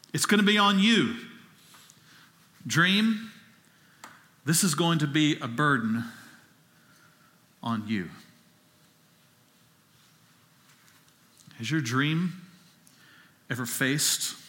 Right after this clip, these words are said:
a burden in your life? Has your dream of a marriage that's different than you've got right now,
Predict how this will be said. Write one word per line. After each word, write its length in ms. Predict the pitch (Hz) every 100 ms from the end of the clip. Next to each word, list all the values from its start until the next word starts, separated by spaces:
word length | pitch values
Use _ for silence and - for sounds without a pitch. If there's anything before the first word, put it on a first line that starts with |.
| - - - _ _ _ 101
a 20 |
burden 340 | 101 113 151
in 120 | 160
your 80 | 165
life? 460 | 165 202 214 - - - _ _ _ _ _ _ - - -
Has 200 | 147 131
your 120 | 165
dream 580 | 113 139 165 185 190 196
of 680 | - 139 131 117 - - - _ _ _ _ _ _ _ _ _ _ _ _ _ _ _ _ _ - - - _ _ _ - -
a 60 | 120
marriage 560 | 113 135 156 170 151 120
that's 160 | 131
different 360 | - 143 165 139
than 180 | 135 123
you've 180 | 127 127
got 200 | 135 147
right 240 | 139 131
now, 360 | 127 143 151